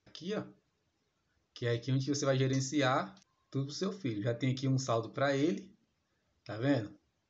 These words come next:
Já tô dentro da conta do meu menino, tá ali, ó, João Guilherme, que é ele. Isso é uma conta corrente, normal, ele pode movimentar,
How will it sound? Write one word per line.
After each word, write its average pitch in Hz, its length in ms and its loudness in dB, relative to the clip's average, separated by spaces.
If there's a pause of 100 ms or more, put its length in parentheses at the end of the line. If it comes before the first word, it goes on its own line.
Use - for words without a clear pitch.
(680)
Já 123 260 2
tô 131 140 -2
dentro 123 220 2
da 156 100 4
conta 135 260 0
do 131 120 -2
meu 135 120 0
menino, 147 460 2 (160)
tá 104 120 -6
ali, 117 180 -4
ó, 104 80 -4
João 104 200 -8
Guilherme, 139 580 0 (920)
que - 120 -10
é 107 140 -4
ele. 139 520 -2 (160)
Isso 110 200 -8
é 123 40 0
uma 123 160 -2
conta 120 220 -6
corrente, 143 600 0
normal, 123 460 2
ele 104 80 -4
pode 117 240 -2
movimentar, 117 920 0